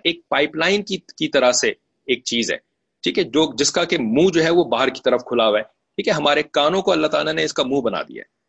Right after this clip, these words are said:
ठीक है, कानों को मुंह बना दिया है, आंखों को मुंह बना दिया है और नाक को भी मुंह बना दिया है, ठीक है, ये गोया के entry points हैं। और ये सारी जगहों से जब चीजें enter होती हैं ना हमारे अंदर,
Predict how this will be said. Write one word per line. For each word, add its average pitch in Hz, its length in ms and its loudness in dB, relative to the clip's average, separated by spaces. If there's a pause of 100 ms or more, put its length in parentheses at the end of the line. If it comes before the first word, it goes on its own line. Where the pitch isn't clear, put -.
(300)
ठीक - 140 -10
है, 202 100 -8 (140)
कानों 139 260 0
को 160 140 -4
मुंह 147 160 0
बना 131 200 2
दिया 127 240 0
है, 135 280 0
आंखों 156 280 -2
को 160 100 -2
मुंह 139 200 0
बना 123 200 2
दिया 131 260 0
है 127 220 0 (220)
और 135 100 0
नाक 117 420 -2
को 185 80 2
भी 170 120 0
मुंह 151 180 0
बना 131 240 2
दिया 120 240 2
है, 123 180 -4 (420)
ठीक - 140 -4
है, 180 160 -2
ये 202 320 4
गोया 156 320 2
के 190 220 -4
entry 165 300 -2
points 151 440 0
हैं। - 180 -2
और 139 120 2
ये 160 100 0
सारी 165 360 0
जगहों 160 340 0
से 139 260 0 (260)
जब 156 140 0
चीजें 156 320 -2 (120)
enter 143 280 -2
होती 175 220 0
हैं 208 80 -2
ना 233 60 0
हमारे 151 300 0
अंदर, 127 380 0